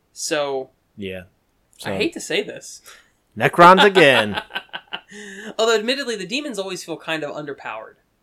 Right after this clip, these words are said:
Speaker 1: when they're mono god like that.
Speaker 2: Yeah.
Speaker 1: 'Cause they're so specialized that it, it pays to, I mean, Necrons obviously wouldn't do much to them in close combat, but I think it's pretty much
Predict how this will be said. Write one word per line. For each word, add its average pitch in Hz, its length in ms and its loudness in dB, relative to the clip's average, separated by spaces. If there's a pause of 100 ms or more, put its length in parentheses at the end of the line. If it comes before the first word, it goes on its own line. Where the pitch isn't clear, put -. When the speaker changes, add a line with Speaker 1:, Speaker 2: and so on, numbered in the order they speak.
(140)
Speaker 1:
when 180 180 -6
they're 170 120 -4
mono 156 560 -4 (380)
god 135 300 -8
like 123 200 -16
that. 107 260 -16 (800)
Speaker 2:
Yeah. 90 260 -8
Speaker 1:
'Cause 170 140 -12
they're - 100 -10
so 220 300 -6
specialized 135 880 -10
that 135 240 -10 (1300)
it, - 180 -10
it 143 120 -16
pays 160 320 -6
to, 147 160 -12 (200)
I - 20 -10
mean, 202 160 -2
Necrons 180 460 -2
obviously 151 460 -6
wouldn't 143 280 -10
do 143 140 -14
much 143 440 -10
to 135 100 -16
them 120 120 -16
in 117 80 -20
close - 220 -18
combat, - 540 -20
but 131 240 -8 (320)
I 151 100 -4
think 160 200 -10
it's - 120 -10
pretty 165 240 -8
much - 500 -10